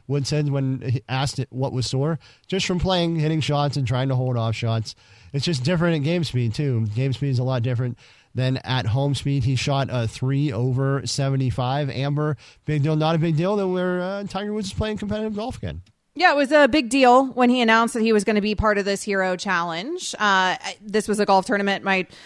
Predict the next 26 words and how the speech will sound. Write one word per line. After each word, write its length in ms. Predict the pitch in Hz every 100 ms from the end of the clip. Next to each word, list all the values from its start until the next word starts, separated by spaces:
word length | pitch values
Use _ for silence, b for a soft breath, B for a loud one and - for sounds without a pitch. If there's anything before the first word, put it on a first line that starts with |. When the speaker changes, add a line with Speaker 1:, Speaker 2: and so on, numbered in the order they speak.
| B B
Speaker 2:
husband 300 | 247 220 240
and 80 | 226
son 220 | 247 220
went 200 | 226 247
to 220 | - 240 202
last 480 | 202 196 202 -
year, 280 | 208 202 233
and 120 | 247
I 120 | 208 208
was 200 | 214 -
shocked 540 | 233 220 214 - 214
that 160 | 208 -
Tiger, 540 | 202 208 202 190 190 B B
a 60 | 214
year 200 | 240 220
later, 340 | 208 254 208
we 160 | 185 196
would 140 | 208
have 100 | 196
never 220 | 202 202
imagined 560 | 196 185 220 185 170 165
that 180 | 175 175
he 140 | 202
would 100 | 196
ever 220 | 196 190
even 420 | 190 180 185 175